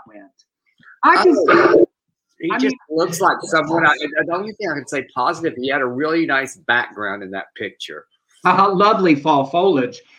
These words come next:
Speaker 1: But I just found it fascinating that he thinks we want all people to be the same, co-, you know, everybody be bisexual. You know, some things about the world he described sound lovely. Others just aren't true. And then he made us sound all, like, serious.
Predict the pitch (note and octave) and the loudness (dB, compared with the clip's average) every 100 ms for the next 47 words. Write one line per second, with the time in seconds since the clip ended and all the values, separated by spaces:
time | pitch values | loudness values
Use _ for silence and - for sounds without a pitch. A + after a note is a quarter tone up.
0 | _ _ _ - E4+ F#4 D4+ D#4+ C4 A#3+ | _ _ _ 0 4 4 2 2 2 0
1 | - G#3 G#3 A#3 F#3+ D#3+ D3+ D3+ - _ | 0 0 0 -2 -2 0 0 -2 -8 _
2 | E3 G#3 - - B3 C4 B3+ A3+ - A3 | -6 -6 -6 -2 2 2 -2 -8 -10 -8
3 | G3+ F3+ F#3 G3 C4+ C#4 C4+ A#3+ F#3+ G3 | -4 -4 -2 0 2 4 2 2 -2 -2
4 | F#3+ F#3 - G3+ F#3 - G3 A3+ D#3+ F#3+ | -2 -4 -4 -4 -6 -8 -6 -2 -2 -2
5 | G#3+ G#3 G#3+ F#3+ F#3+ F3+ E3+ F3 G#3 G3+ | -4 -2 0 0 -2 -2 -4 -4 -8 -6
6 | F3+ D#3+ F#3+ F#3 F3+ E4+ G4 G4+ A#3 F#3 | -8 -8 -8 -10 0 2 4 4 2 2
7 | F#3 F3 E3 E3+ D3 D#3+ D#3 D3 - E3 | -2 -2 -2 -2 -2 -6 -6 -6 0 2
8 | D#3 C#3 - D#3 C3+ F3 B3+ C3 A#2+ A2+ | 2 -2 -6 0 2 2 0 0 -4 -4
9 | A#2+ _ _ _ A#3+ D#4+ E4+ C4 - F3+ | -6 _ _ _ 0 4 4 4 0 -2
10 | F#3+ F3+ E3+ - D#4 C#4+ E3+ D3 D3 _ | 0 -2 0 2 4 4 2 0 -4 _
11 | _ - G#3 A3+ A3+ A3 A#3+ B3 C4+ C4 | _ -10 -4 -2 -2 -2 -4 -2 -2 -2
12 | - G#3+ G3+ F#3+ F3+ F3 D3+ - F#3+ F#3 | -4 -6 -4 -2 0 0 -4 0 2 4
13 | E3+ E3 D#3 - - | 2 0 -4 -12 -20